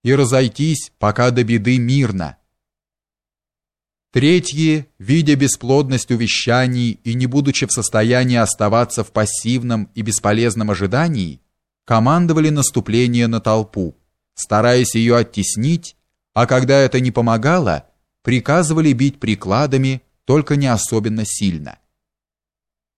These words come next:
Последнее, впрочем, излишне было и добавлять, достаточно было взглянуть на солдатские лица, чтобы убедиться, насколько им не по нутру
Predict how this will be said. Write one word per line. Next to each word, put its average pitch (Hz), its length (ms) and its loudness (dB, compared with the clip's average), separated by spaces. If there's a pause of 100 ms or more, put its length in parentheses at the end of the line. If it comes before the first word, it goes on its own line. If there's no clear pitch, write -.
(180)
Последнее, 143 640 2
впрочем, 127 720 -2
излишне 135 640 0
было 107 220 0
и 110 100 2
добавлять, 104 720 -2 (600)
достаточно 147 800 0
было 156 200 4
взглянуть 127 500 0
на 123 100 0
солдатские 113 720 0
лица, 107 540 -4 (380)
чтобы 123 400 2
убедиться, 123 720 0 (200)
насколько 143 680 0
им 143 140 0
не 131 100 0
по 120 140 0
нутру 113 460 -2